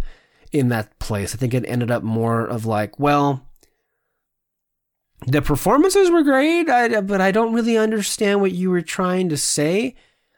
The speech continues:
And the more I'm thinking about it, the more it kind of feels like you think you were saying a lot, but you didn't really say much of anything. So, um,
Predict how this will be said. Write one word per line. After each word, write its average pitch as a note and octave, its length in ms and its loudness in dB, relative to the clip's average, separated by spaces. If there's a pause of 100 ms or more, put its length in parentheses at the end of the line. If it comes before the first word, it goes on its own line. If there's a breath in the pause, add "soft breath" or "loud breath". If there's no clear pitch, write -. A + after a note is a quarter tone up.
(140)
And D#3+ 160 2
the D#3+ 60 2
more E3 360 4
I'm F3 200 2
thinking F3 420 -2
about F#3 240 2
it, F#3+ 120 -4
the E3 80 0
more D#3+ 260 2
it D#3+ 120 -6
kind E3 240 -2
of C#3+ 100 -4
feels D#3 500 -2
like B2 220 -4
you C3+ 260 0
think D#3 400 -4
you C#3+ 100 2
were C3 140 0
saying B2+ 380 -2
a A2 80 -6
lot, A#2+ 480 -2
but B2+ 100 -2
you A2 140 -6
didn't C3 340 0
really A#2+ 220 -2
say B2+ 260 -2
much A2 220 -4
of F#2 100 -10
anything. F#2+ 480 -10 (600)
So, G#2 1500 -4 (960)
um, G#2+ 920 -4